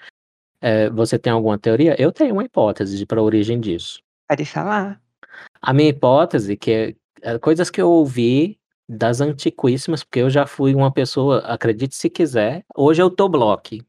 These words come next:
Speaker 1: mas eu já fiz uma, fui uma pessoa muito benquista no ativismo L G B T nacional. Acredite se quiser.
Speaker 2: Por motivos Malafaia. <laughs>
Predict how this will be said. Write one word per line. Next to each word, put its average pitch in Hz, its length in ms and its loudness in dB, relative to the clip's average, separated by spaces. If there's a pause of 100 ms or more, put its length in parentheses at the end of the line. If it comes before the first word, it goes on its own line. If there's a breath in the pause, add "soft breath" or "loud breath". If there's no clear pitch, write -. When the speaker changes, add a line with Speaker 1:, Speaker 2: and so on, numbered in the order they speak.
(100)
Speaker 1:
mas 113 240 -2
eu 123 100 2
já 135 140 2
fiz 139 200 -4
uma, 151 240 -2
fui 151 180 0
uma 156 120 2
pessoa 147 360 0
muito 143 200 -6
benquista 147 640 -2
no 110 100 -2
ativismo 110 460 -4
L 117 100 -2
G 120 100 -4
B 135 140 -4
T - 320 -12 (180)
nacional. 101 560 -6 (720)
Acredite 127 540 0
se 143 120 2
quiser. 139 400 -2 (360)
Speaker 2:
Por 175 140 2
motivos 180 500 -2
Malafaia. 175 840 -2
<laughs> - 320 -10